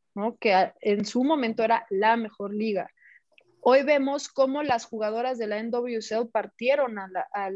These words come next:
a la Barclay-, a la Barclays W S L, ¿no? ¿Por qué? Y es porque empieza a haber más inversión. Tenemos varias ligas que sí nos llevan un camino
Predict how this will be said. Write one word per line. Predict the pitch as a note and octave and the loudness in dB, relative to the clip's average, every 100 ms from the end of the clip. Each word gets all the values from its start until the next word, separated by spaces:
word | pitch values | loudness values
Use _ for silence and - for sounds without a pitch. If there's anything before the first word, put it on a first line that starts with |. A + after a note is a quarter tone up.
| - | -6
a | G3+ | -4
la | G3+ | 0
Barclay-, | F#3+ A#3 A#3+ A#3+ A3 - | 4 4 4 2 2 -2
a | |
la | G#3 G3 | -2 0
Barclays | A#3 B3 - A#3 A3 | 2 0 0 -2 2
W | A3+ A3 G#3 G3+ | 0 0 -2 -4
S | - | -6
L, | G#3 F3+ _ - | -6 -6 _ -4
¿no? | G3+ C4 - - - _ _ _ _ _ _ _ - - | -2 -2 -6 -20 -20 _ _ _ _ _ _ _ -6 2
¿Por | B3 B3 | 2 6
qué? | E4 F4+ G#3 - _ | 6 6 4 -4 _
Y | A#3+ C4 | 0 2
es | D4 | 2
porque | - D#4+ - | 0 0 4
empieza | C4 A#3 D4 C#4+ D#4+ | 2 4 2 4 4
a | |
haber | D4 | 4
más | C4+ C4+ C4+ | 4 -2 -2
inversión. | C4 A#3 G#3 - A#3 G3+ - _ _ _ _ - | -2 0 -2 0 0 0 -6 _ _ _ _ -2
Tenemos | A#3+ C4 C#4+ D#4+ B3+ | 0 2 0 0 2
varias | A#3+ B3+ B3 | 4 4 2
ligas | A#3 A#3+ A#3+ | 0 -2 -4
que | F#3+ | -12
sí | - | -8
nos | A3 G#3+ | -6 0
llevan | G#3 G#3 G#3 | 2 2 0
un | G#3 | 0
camino | G3+ G3+ F#3+ F#3+ A#3+ - | 0 0 -2 -4 -4 -8